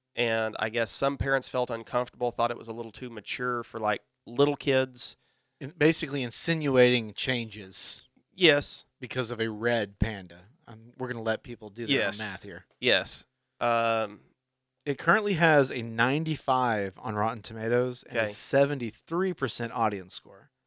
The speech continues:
Speaker 1: Okay.
Speaker 2: So it sounds
Speaker 1: But
Speaker 2: like there's some critics that like it, and there's the
Speaker 1: Yeah.
Speaker 2: audience who is disagreeing a little bit.
Speaker 1: So, uh, I've seen other people who said, you know,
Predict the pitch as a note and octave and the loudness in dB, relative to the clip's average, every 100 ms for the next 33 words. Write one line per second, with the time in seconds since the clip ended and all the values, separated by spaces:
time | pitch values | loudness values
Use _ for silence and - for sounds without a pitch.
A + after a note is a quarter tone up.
0 | _ - A#2 G#2+ G#2+ - _ - A#2 G#2+ | _ -8 -4 -2 -4 -10 _ -10 -8 -2
1 | C3+ C3+ C#3 B2+ B2 A#2+ A2+ - A2+ - | 2 2 0 4 4 4 -2 -10 -6 -6
2 | A2+ - G3+ D3 - C3 B2+ B2 C3 A#2+ | -2 4 4 4 0 6 8 8 4 0
3 | A#2 _ _ _ _ _ C3 A#2 A2+ G#2+ | -2 _ _ _ _ _ -8 -6 -8 -8
4 | A2+ A2 A#2 D3 - - A2 G#2 - G#2+ | -2 2 6 4 4 -8 -12 -14 -16 -16
5 | G#2+ G2 G#2 G2+ G2 F#2+ F#2 - - _ | -10 -10 -12 -18 -20 -20 -20 -20 -20 _
6 | - D#3+ C#3+ C3+ - _ - G2+ - - | -2 6 6 6 0 _ -18 -16 -18 2
7 | C3 C3 F3 D3+ C#3+ C#3+ D3 C3+ C3 B2+ | 6 6 2 -2 -2 -4 -6 -6 -6 -6
8 | B2 A#2+ - A#2+ A#2+ A#2+ A2+ A2+ A2 | -6 -8 -4 -4 -2 -2 0 0 -4